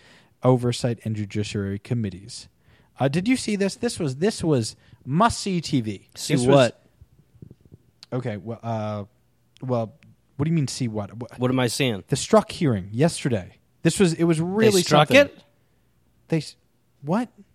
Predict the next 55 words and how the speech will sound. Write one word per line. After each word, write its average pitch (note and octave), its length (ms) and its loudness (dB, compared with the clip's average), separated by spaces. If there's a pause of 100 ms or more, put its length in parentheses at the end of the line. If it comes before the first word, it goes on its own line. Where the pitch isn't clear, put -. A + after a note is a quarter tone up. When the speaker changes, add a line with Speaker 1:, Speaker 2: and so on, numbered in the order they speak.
Speaker 1:
No, F#3 120 4
Peter B3 340 0
Strzok. A3 440 2
The F3 80 -2
Strzok - 300 2
hearing F#3 300 2
was D3+ 100 0
on F#3+ 160 2
for E3+ 120 -2
ten A3 240 -2
hours G#3 340 4
yesterday. G#2 500 -2 (240)
Speaker 2:
The E3 100 0
guy D#3+ 200 8
Speaker 1:
In - 60 10
the C4 100 12
Speaker 2:
named E4 80 8
Peter A3 240 12
Speaker 1:
news. - 200 4
Speaker 2:
Strzok E3+ 200 8
Speaker 1:
It B3 40 8
was A3 120 8
Speaker 2:
was - 20 12
at - 60 10
the A#3+ 40 10
Speaker 1:
all D4+ 200 12
over D4+ 140 10
Speaker 2:
Str-, C#4+ 60 8
Speaker 1:
the D4 60 8
news. G#3+ 380 6
Speaker 2:
wait, E3+ 160 12
wait. C3 280 8
Uh, D3 140 -2
the, D3 300 0
a D3+ 40 0
guy D3+ 220 4
named F#3+ 200 2
Peter F3 180 2
Strzok D3+ 360 2
was C#3+ 140 0
at - 80 -8
the A#2 80 -4
Strzok - 480 0
hearing? E3 540 2 (580)
What E3+ 160 6
is, G#3+ 140 0 (180)
that E3 180 6
is D3+ 240 0 (120)
a C3+ 80 -2
crazy F#3+ 500 6
coincidence. G2 540 -4
Speaker 1:
It's C3+ 180 0
not, A2+ 240 0
actually. F2+ 480 -12 (200)
No. F#2 280 -6